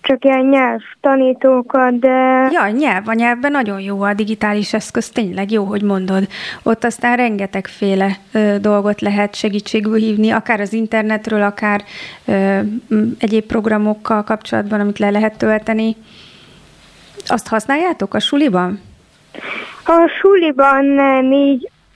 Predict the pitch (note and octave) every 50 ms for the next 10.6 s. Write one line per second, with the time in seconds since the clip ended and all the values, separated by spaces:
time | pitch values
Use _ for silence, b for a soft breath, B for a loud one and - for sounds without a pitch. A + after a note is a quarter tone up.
0 | _ - - - D4 C4 - - - C4+ C4 B3+ A#3+ A#3+ B3 A#3+ B3+ _ _ _
1 | _ - - - C#4+ C4+ B3+ - - C4+ B3+ C4+ C4 C4 B3+ B3 A3 B3 B3 B3
2 | B3 A#3+ A3 A3+ B3 A#3 A#3+ A#3+ A3+ - - C4 B3+ A#3+ A#3+ A#3+ A#3+ A#3 A#3 A#3+
3 | A#3+ - _ _ B B B B B B B B B B _ _ - - B3+ A#3
4 | D4 C#4 - - B3+ A#3 A3+ - A#3 A3 A3 G#3+ G#3+ G#3+ G#3 - - - - -
5 | - _ - - - _ - - - A3 A3 G#3+ A3+ A#3+ B3 B3 - C#4 C4+ C#4
6 | C#4 C4+ C4 B3+ C4+ C4+ C4 C4 C4 C4+ C#4 C4+ - - _ - _ _ - -
7 | - - A3 A3+ - B3+ A#3+ A3 G#3+ G#3+ G#3+ G#3 A3 G#3 G#3 G3+ G3+ G3+ B B
8 | B B - - A3 G#3+ G#3 G#3+ - A3 A3 A#3 - - C#4+ C#4 C#4 C#4+ C#4 C4+
9 | C4+ C4+ - C#4+ C4 C#4+ C4+ C4+ - C#4 - - - C#4+ C4+ - - C4 C4 -
10 | - B3 A#3+ A#3+ A3 A#3+ A#3+ A#3+ A#3 A#3 A3+